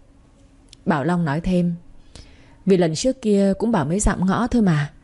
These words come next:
nhẫn đó có thể xem lại, nhẫn đính hôn. Chưa ký vào tờ đăng ký kết hôn thì đâu đã được gọi là vợ chồng, nên tao nghĩ Thăng cứ bình tĩnh. Vương Thăng gật đầu. Tao đang rất bình tĩnh,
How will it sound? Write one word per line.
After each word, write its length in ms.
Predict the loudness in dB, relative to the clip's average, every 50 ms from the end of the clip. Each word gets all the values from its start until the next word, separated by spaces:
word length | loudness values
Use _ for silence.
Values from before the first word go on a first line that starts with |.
| -20 -20 -20 -20 -20 -4 0
nhẫn 220 | 2 2 2 2 0
đó 340 | -2 -2 -2 -2 -4 -6 -6
có 80 | -4 -2
thể 180 | 0 0 0
xem 220 | 0 0 0 0 2
lại, 280 | 2 0 0 -2 -4 -10 _ _ _ _ -4
nhẫn 160 | -2 0 2
đính 160 | 2 2 2
hôn. 320 | 0 0 2 2 2 2 -2 -6 -12 _ _ _ -20 -20 -20 _ -8
Chưa 160 | -2 0 2
ký 120 | 2 2 0
vào 100 | 0 -2
tờ 160 | -2 -2 -2
đăng 140 | -2 -2 0
ký 140 | 2 0 2
kết 220 | 2 0 0 0
hôn 280 | 2 2 4 2 2 0 -4 -10 -20 -6 -2
thì 80 | 0
đâu 100 | 2 2
đã 60 | 2 2
được 160 | 0 0 0
gọi 200 | -2 -2 -2 -2
là 180 | -2 -2 -2
vợ 200 | -2 -2 -2 -2
chồng, 320 | -2 0 2 2 2 2 0 -4 -10 -18 _ _ _ _ _ _
nên 200 | 0 2 2 2
tao 140 | 2 2 2
nghĩ 220 | 2 2 2 2
Thăng 220 | 2 0 0 0 0
cứ 100 | 2 2
bình 220 | 2 2 0 0
tĩnh. 320 | -2 -2 -2 -2 -4 -6 -8 -14 -20 -20 -20 -20 -18 -18 -16 -16 -16 -18 -18 -20 -20 -20 -20 -20 -20 -20 -20 -20 -20 -20 -20 -20 -20 -20 -20 -20 -20 -20 -20 -20 -20 -20 -20 -20 -20 -20 -20 -20 -18 -4 0
Vương 200 | 2 2 2 2
Thăng 220 | 2 0 0 0
gật 180 | -2 -2 -2 -2
đầu. 320 | -2 -2 0 -2 -4 -6 -12 -16 _ _ _ _ -20 -20 -20 -20 _ _ _ -10 -4
Tao 100 | 0 0
đang 180 | 2 2 2 0
rất 180 | -2 -2 -2 -2
bình 220 | -2 -2 -2 -2
tĩnh, 320 | -4 -4 -4 -4 -4 -6